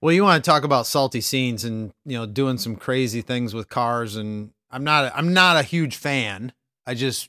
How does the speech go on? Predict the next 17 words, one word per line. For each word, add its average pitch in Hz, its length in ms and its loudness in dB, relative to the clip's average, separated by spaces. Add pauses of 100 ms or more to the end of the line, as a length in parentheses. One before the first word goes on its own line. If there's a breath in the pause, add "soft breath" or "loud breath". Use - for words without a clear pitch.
wanted 131 380 0
to 120 60 -2
watch 120 360 0
it 123 180 -8
'cause 117 180 -4
it 113 200 -6
seemed 120 320 -4
interesting 117 540 -6
and 113 280 -4
whatever. 110 460 -4 (960)
But 120 300 -4 (160)
<laughs> - 640 -10
launching 143 640 2
cars 143 400 4
into 139 160 -2
the 127 180 0
air, 135 380 4